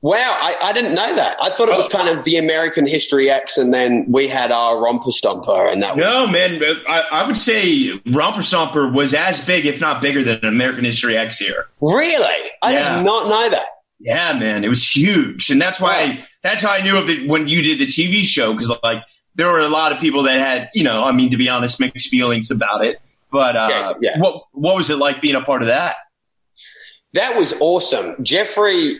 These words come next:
Speaker 1: Jeffrey Wright, who directed Romper Stomper and, and directed a couple of episodes and wrote this, the T V show with us, was, uh,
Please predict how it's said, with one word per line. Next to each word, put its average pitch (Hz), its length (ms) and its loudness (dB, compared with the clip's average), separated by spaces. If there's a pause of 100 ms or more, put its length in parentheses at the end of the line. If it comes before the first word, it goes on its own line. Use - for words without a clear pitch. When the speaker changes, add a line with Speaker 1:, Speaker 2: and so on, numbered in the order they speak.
Speaker 1:
Jeffrey 170 380 0
Wright, 127 300 2
who 117 240 0
directed 117 420 0
Romper 107 240 -2
Stomper 98 460 0
and, 98 260 0
and 101 300 0
directed 92 580 0 (100)
a 104 80 2
couple 104 320 -4
of 101 60 2
episodes 95 460 0
and 98 120 0
wrote 95 200 0
this, - 200 -4 (120)
the - 100 0
T 104 200 0
V 98 180 0
show 95 240 2
with 80 160 -4 (120)
us, - 280 -4
was, 113 640 2
uh, 98 520 2